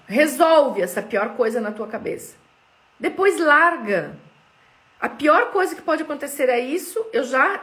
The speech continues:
tenho como resolver e deixo lá. Volto pro presente. Gente,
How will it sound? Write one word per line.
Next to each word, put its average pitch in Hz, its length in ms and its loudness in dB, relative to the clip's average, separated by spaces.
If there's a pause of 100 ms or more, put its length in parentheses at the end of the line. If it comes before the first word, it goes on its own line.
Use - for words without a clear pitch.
(120)
tenho 330 300 0
como 269 280 -4 (140)
resolver 233 760 0
e 311 400 0
deixo 302 380 -2
lá. 226 500 -2
Volto 262 420 2
pro 254 160 -10
presente. 226 760 -2 (420)
Gente, 220 500 -4